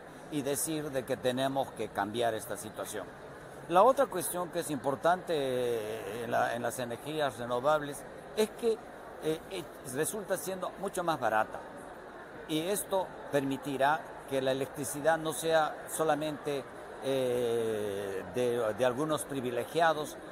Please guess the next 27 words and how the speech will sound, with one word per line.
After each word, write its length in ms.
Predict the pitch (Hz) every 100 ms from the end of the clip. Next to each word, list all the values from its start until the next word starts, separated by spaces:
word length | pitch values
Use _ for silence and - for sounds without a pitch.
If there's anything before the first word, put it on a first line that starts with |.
| - -
sino 320 | 147 147 165
también 440 | 156 143 156 160
de 100 | 131
toda 300 | - 160 156
la 100 | 143
población 680 | 135 135 131 - 139 135 131 - - -
y 80 | 131
de 80 | 139
esta 220 | - 139
manera 380 | 135 143 147 131
podemos 460 | 135 139 143 127
articular 720 | 120 110 120 123 127 139 139 131 -
con 180 | 123 131
este 220 | 139 151
servicio 680 | 127 131 123 135 - 131 120 - - 127
a 120 | 127
todo 240 | 156 147
el 100 | 139
país 440 | 135 127 143 139 -
y 60 | 139
de 100 | 131
manera 340 | 131 143 139
muy 180 | 139 143
especial, 580 | 131 143 127 139 135 139 - - -
en 160 | 123
nuestro 320 | 135 143 139 113
caso, 400 | 143 - 143